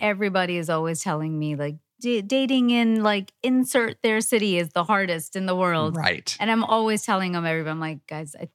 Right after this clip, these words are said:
Speaker 1: I think this is just, it's hard for everybody." 'Cause, you know, somebody in New York will say,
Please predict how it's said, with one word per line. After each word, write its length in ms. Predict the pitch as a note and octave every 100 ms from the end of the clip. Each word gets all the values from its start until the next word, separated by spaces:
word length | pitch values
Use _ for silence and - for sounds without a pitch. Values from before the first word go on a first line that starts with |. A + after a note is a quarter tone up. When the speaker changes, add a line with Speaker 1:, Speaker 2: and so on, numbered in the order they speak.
| _ G3
Speaker 1:
I 20 |
think 240 | - A#3+
this 160 | A3 G3
is 160 | F#3 E3+
just, 280 | F#3 - -
it's 260 | F#3 - -
hard 280 | - E3
for 100 | D#3+
everybody." 500 | D3+ D#3+ D#3 D3+ D#3 D3 - -
'Cause, 420 | A3 G3 E3+ D#3 - _
you 160 | A#3 G#3
know, 200 | E3+ - -
somebody 360 | - G#3 F3+ F3+
in 80 | F3+
New 60 |
York 320 | F#3+ B3 A#3+ A3
will 120 | F#3+
say, 480 | - G3 F#3 F#3